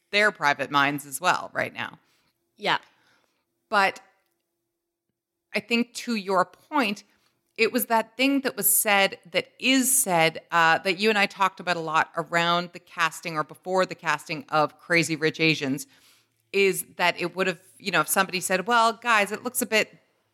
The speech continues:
Speaker 1: poor that we're losing two people of color to put in a white blonde woman." And the response would have been, "Yeah, but Megyn Kelly gets X number of viewers
Speaker 2: Yeah.
Speaker 1: a, a month, a week, a whatever. Show me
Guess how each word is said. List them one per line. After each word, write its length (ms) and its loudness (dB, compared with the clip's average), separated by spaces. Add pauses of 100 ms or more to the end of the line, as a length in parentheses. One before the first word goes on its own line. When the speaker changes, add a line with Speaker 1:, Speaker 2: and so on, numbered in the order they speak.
(200)
Speaker 1:
poor 440 4
that 220 0
we're 420 2
losing 480 -2
two 280 -14
people 320 -8
of 100 -8
color 320 0
to 140 -20
put 240 -2
in 260 2
a 220 2
white 340 -2
blonde 320 0
woman." 300 -12 (420)
And 160 0
the 60 0
response 520 -2
would 120 0
have 160 -6
been, 280 -2 (520)
"Yeah, 260 0
but 380 -6
Megyn 420 0
Kelly 320 0
gets 320 -2 (200)
X 280 -4
number 360 0
of 160 -2
viewers 540 0 (120)
Speaker 2:
Yeah. 260 0 (200)
Speaker 1:
a, 100 2
a 40 0
month, 480 0
a 120 2
week, 380 -4
a 80 2
whatever. 520 0 (300)
Show 500 2
me 520 2